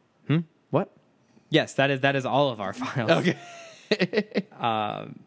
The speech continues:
Speaker 1: oh, we did, we did skip a small scene, which I thought was awesome, is, uh, they go to Mannheim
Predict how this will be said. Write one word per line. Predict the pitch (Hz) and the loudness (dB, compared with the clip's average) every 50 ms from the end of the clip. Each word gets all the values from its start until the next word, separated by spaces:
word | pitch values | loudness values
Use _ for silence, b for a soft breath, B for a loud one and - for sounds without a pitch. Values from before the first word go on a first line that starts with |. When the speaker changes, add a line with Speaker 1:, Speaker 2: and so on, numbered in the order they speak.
| _ _ _ _ _ B B B B B B - | _ _ _ _ _ B B B B B B 2
Speaker 1:
oh, | 156 | 2
we | 160 165 | 4 4
did, | 175 175 | 2 2
we | 165 165 | 2 0
did | 185 190 160 | 0 0 -2
skip | - - 180 175 - | 0 0 0 2 2
a | 151 | -2
small | - - 143 127 123 120 | -2 0 0 0 0 0
scene, | - 123 113 101 | -2 -4 -2 -2
which | 101 107 - | -4 -4 -4
I | 120 | -2
thought | 113 120 113 | 0 0 -2
was | 107 107 101 | -2 -4 -6
awesome, | 90 82 110 107 - - 101 95 87 85 - - - - _ - | -6 -6 -6 -6 -6 -8 -8 -8 -8 -10 -12 -14 -18 -20 _ -10
is, | 120 113 - | -8 -4 -2
uh, | 120 110 110 107 | -2 -2 -2 -2
they | 110 123 123 | -2 -2 0
go | 120 131 127 123 127 | 0 0 0 0 0
to | 123 - - 135 123 | -2 -4 -4 -2 0
Mannheim | 120 120 117 117 113 113 113 123 117 110 110 107 104 104 101 101 101 101 107 120 | 0 0 0 0 -2 -2 -2 -2 -2 -2 -2 -2 -2 -4 -4 -6 -6 -8 -10 -12